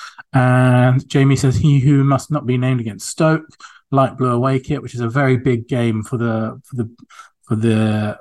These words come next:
initiation of mine, Roses and Charlie's friendship, that game in particular. And Kane from the Lane finally simply has a picture of the legend, one of Tom's favourite games,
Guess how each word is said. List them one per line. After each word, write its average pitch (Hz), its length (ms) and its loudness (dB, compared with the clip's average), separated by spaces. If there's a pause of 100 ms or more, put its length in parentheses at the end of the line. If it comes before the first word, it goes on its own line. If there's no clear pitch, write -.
(180)
initiation 131 640 2
of 110 100 0
mine, 117 300 2
Roses 120 340 0
and 113 120 -4
Charlie's 117 400 -4
friendship, 151 480 0 (140)
that 139 180 -2
game 160 440 0 (380)
in 131 60 -4
particular. 170 580 -2 (360)
And 139 580 2
Kane 185 280 2
from 147 140 -2
the 135 80 2
Lane 131 280 0
finally 131 380 -2
simply 131 380 -4
has 120 200 -4
a 107 40 -10
picture 135 340 -6
of 107 140 -4
the 120 80 0
legend, 127 400 0
one 135 80 0
of 123 80 -2
Tom's 131 380 -4
favourite 139 320 -4
games, 131 500 -2